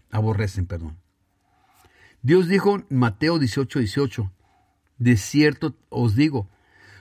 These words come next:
todo lo que atéis en la tierra será atado en el cielo, y todo lo que desatéis en la tierra será desatado en el cielo".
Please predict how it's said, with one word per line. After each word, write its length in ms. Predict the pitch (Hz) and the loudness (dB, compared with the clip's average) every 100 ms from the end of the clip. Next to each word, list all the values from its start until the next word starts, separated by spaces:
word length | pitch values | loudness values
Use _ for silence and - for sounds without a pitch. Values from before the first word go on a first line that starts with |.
| _ _ | _ _
todo 280 | 185 202 214 | 4 6 6
lo 200 | 196 - | 4 2
que 80 | 131 | -2
atéis 420 | 101 151 160 175 | 0 2 2 2
en 80 | 135 | -4
la 100 | 95 | -2
tierra 360 | - 175 160 | 2 2 2
será 260 | 104 110 120 | -4 -2 -4
atado 380 | - 143 135 127 | -2 -2 0 0
en 100 | 101 | 0
el 80 | |
cielo, 380 | 92 147 143 101 - _ - _ | -2 -2 -2 -4 -8 _ -20 _
y 140 | 131 135 | 2 4
todo 200 | 175 190 | 4 4
lo 160 | 175 | 2
que 120 | 135 | 2
desatéis 540 | 123 104 101 139 165 165 | 0 0 -4 -2 -2 0
en 40 | |
la 100 | 135 | -4
tierra 460 | 95 160 185 190 196 _ | -2 0 0 -4 -8 _
será 420 | - 107 107 123 | -10 -6 -4 -2
desatado 600 | 131 - 90 - 131 123 | -4 -6 -8 -4 -2 0
en 100 | 92 | -2
el 80 | 78 | -6
cielo". 260 | - - | -14 -18